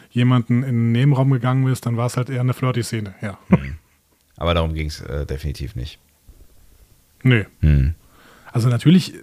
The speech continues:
Speaker 1: spielt das bei Kira und Odo irgendwie noch im Hintergrund immer eine Rolle, aber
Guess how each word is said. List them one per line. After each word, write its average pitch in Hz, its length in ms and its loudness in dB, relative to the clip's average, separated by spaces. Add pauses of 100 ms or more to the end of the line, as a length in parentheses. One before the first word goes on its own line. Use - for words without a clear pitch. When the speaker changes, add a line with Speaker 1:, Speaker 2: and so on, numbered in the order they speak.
Speaker 1:
spielt 147 280 2
das 139 120 0
bei 123 120 -2
Kira 143 260 4
und 120 80 0
Odo 135 260 2
irgendwie 135 280 0
noch 127 140 0
im 135 120 -2
Hintergrund 131 360 2
immer 127 120 0
eine 120 80 4
Rolle, 117 400 4
aber 104 240 -4